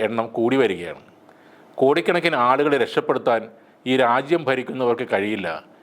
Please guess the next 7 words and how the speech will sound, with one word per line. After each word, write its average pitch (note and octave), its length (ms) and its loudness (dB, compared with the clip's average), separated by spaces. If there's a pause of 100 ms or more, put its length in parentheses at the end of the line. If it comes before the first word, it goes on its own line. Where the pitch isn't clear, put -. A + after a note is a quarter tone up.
(140)
എന്നാൽ C#3 200 2 (120)
നൂറ് E3 340 2
കോടി E3 240 2 (180)
ആളുകളെ C3 360 2 (180)
സാമ്പത്തികമായി D3 800 0
രക്ഷപ്പെടുത്താൻ A2 600 -2 (540)
ഹൈറിച്ച് D3+ 400 0